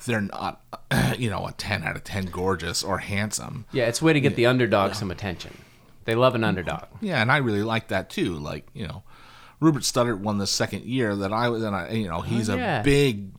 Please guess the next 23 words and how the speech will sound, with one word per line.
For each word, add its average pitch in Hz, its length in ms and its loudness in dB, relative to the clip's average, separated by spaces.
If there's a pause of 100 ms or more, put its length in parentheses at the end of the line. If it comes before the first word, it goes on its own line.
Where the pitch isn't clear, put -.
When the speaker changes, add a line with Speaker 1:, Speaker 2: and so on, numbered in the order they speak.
(640)
Speaker 1:
big 101 240 0
dude. 147 320 4
Like, - 220 -8
Speaker 2:
I 135 120 0
Speaker 1:
you 175 40 6
know, 196 40 6 (180)
Speaker 2:
remember 98 120 -2
that 92 60 -2
Speaker 1:
tall, 110 440 6
Speaker 2:
guy. 101 60 -4
Speaker 1:
heavy, 101 500 0
black 113 360 -2
guy 92 440 0 (400)
with 101 180 -2
a 104 100 0
great 104 500 0
voice, 113 640 -2 (640)
and, 95 320 -2
uh, 90 260 -2
I, 85 180 -4 (120)
and 95 400 -6
I 87 80 -2
really 85 460 -6